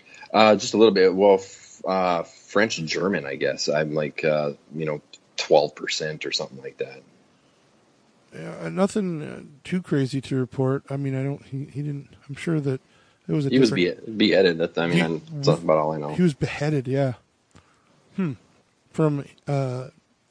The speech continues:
Speaker 2: absolute monarch to France from seventeen seventy-four to seventeen eighty-nine.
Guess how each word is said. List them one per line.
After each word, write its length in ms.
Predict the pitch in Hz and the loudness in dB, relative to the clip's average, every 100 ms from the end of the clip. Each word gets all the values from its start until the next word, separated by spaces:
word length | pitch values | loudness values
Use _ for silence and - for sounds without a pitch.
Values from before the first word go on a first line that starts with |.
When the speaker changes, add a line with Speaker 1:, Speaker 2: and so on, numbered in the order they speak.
| - | -6
Speaker 2:
absolute 440 | 151 165 180 190 | -4 -2 -2 -4
monarch 360 | 160 147 170 - | -2 -2 -2 -6
to 80 | 135 | -10
France 360 | - 143 160 | -6 -6 -6
from 140 | - 135 | -8 -10
seventeen 540 | - 151 170 170 175 | -6 -4 -4 -4 -6
seventy-four 540 | 165 160 165 147 151 156 | -2 -2 -2 -2 0 0
to 60 | |
seventeen 460 | - 147 151 151 147 | 0 -2 -4 -6 -4
eighty-nine. 480 | 139 139 127 123 | -4 -4 -4 -6